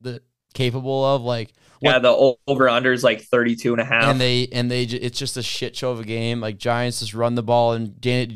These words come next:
Speaker 1: Daniel Jones fumbles like he does, like he used to, all the time, and then Trevor Lawrence gets out there and just starts th-, slinging the ball around, throwing interception after <laughs> interception.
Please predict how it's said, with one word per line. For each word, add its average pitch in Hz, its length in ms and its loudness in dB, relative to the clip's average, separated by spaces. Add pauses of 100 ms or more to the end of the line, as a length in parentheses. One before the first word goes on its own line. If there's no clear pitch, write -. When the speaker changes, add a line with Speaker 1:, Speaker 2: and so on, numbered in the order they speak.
(120)
Speaker 1:
Daniel 127 200 0
Jones 120 260 -2
fumbles 123 460 -4
like 120 180 -2
he 120 100 -6
does, 113 460 -2 (140)
like 120 140 -2
he 117 100 -8
used 113 320 -4
to, 120 300 -4 (600)
all 123 240 2
the 113 60 -8
time, 120 380 2
and 120 120 -2
then 113 280 0 (360)
Trevor 127 220 0
Lawrence 123 400 0
gets 127 160 -4
out 123 220 2
there 127 120 0
and 120 100 -2
just 117 140 -2
starts 113 360 -2
th-, 113 180 -10
slinging 127 320 -2
the 123 80 -2
ball 117 240 2
around, 123 320 0
throwing 120 200 -4
interception 120 600 -6
after 113 160 -12
<laughs> - 40 -20
interception. 127 840 -4